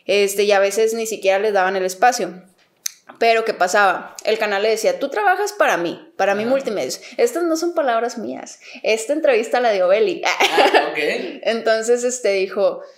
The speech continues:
Speaker 1: "Tú trabajas para mí. Entonces, yo te voy a dar quince minutos, obviamente te voy a dar menos dinero,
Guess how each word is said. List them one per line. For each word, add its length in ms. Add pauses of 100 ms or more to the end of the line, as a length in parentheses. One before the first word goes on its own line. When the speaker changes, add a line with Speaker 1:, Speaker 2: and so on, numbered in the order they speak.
(300)
Speaker 1:
"Tú 80
trabajas 360
para 220
mí. 160 (380)
Entonces, 800
yo 220
te 60
voy 120
a 40
dar 140
quince 220
minutos, 640 (160)
obviamente 400
te 60
voy 80
a 40
dar 120
menos 260
dinero, 420